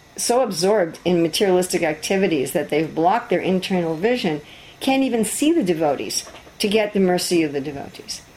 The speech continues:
Because that's how the mercy of God goes. The mercy of God goes through the mercy of the devotees. So why is the mercy of God go through the mercy of the devotees? Let's,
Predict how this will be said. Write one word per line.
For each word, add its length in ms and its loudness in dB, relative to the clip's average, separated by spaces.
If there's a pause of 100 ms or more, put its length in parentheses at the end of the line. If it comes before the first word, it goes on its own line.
(480)
Because 260 0
that's 240 2
how 120 4
the 100 2
mercy 400 2
of 80 0
God 300 2
goes. 320 2
The 80 -4
mercy 340 0
of 100 0
God 240 0
goes 300 0
through 140 -6
the 80 -8
mercy 460 -4
of 120 -8
the 60 -8
devotees. 760 -4 (960)
So 460 -2
why 440 2
is 180 2
the 60 2
mercy 400 2
of 100 0
God 300 2
go 160 2
through 160 0
the 80 -2
mercy 380 -2
of 100 -4
the 80 -8
devotees? 600 -2
Let's, 200 -2